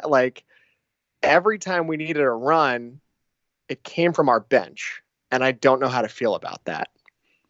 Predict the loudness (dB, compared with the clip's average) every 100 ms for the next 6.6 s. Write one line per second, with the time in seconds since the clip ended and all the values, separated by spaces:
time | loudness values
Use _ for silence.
0 | -20 _ _ _ 0 4 4 0 0 4
1 | 4 2 -8 _ _ _ _ _ _ 2
2 | 4 4 -2 2 2 2 0 2 4 4
3 | 6 6 4 -6 -20 _ _ _ _ _
4 | _ -12 -8 -8 -6 -8 -8 -10 -10 -8
5 | -6 -2 -2 -4 _ -18 -18 -6 4 8
6 | 8 8 4 0 0 -2